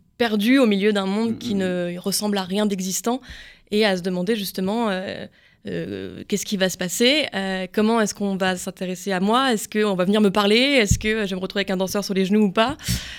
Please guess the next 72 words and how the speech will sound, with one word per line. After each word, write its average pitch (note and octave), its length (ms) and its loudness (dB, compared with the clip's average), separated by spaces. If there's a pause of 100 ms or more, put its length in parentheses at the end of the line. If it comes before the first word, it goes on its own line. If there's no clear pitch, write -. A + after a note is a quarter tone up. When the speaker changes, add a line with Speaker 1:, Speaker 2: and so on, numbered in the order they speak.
(140)
Speaker 1:
Et G#3 80 -2
voilà, F#3+ 180 4
il E3+ 40 2
y F3 40 2
a F3+ 40 -2
toutes A3+ 180 -6
ces G#3 200 2
interrogations G3 600 0
qui F#3 140 -10
peuvent F3+ 400 -2
être F3+ 220 -8
suscitées, G#3+ 560 -2
et G3+ 40 0
oui, F#3+ 140 -4
c'était F#3 240 -8
clairement F3+ 300 -8
ça, F3+ 220 -8
le, F3 200 -12 (600)
l'idée F#3+ 200 0
de E3+ 60 -2
base. E3 300 -8 (120)
Speaker 2:
Alors, A#2 240 2
cette D3 140 0
proximité, C#3+ 460 2
ça C3 160 2
peut B2+ 340 4
surprendre C#3+ 380 0
le, A#2+ 100 6
le A#2+ 80 6
spectateur. B2 480 -2
C'est - 80 -6
vrai C#3+ 80 0
que - 80 -10
c'est, - 80 -10
parfois, C#3+ 240 -2
ça D3 80 -2
fait, B2 80 -4 (260)
ça - 140 -6
fait A#2+ 140 -2
drôle. C#3 200 4
On C#3+ 60 8
n'aime A#2 140 4
pas C3 100 -2
trop E3 180 0
être C#3 120 0
au A#2+ 80 4
premier B2+ 320 4
rang, C#3 140 4
collé C3+ 280 4 (220)
au B2+ 80 6
comédien. C3 360 8
Mais D#3 120 10 (260)
moi, C3+ 220 8
et D3 140 0
donc, C#3 340 4
j'allais A#2+ 180 0
dire C3 140 2
j'étais B2 160 0
au A#2+ 40 2
premier B2+ 280 2
rang, C#3 140 4
mais B2+ 80 8
il - 20 4
n'y G#3+ 60 4
avait B3+ 40 2
pas A#3+ 160 6
de - 60 -12
premier D3 220 8
rang. D#3+ 120 12
Il D#3+ 60 12
y - 80 12
avait, D3 120 8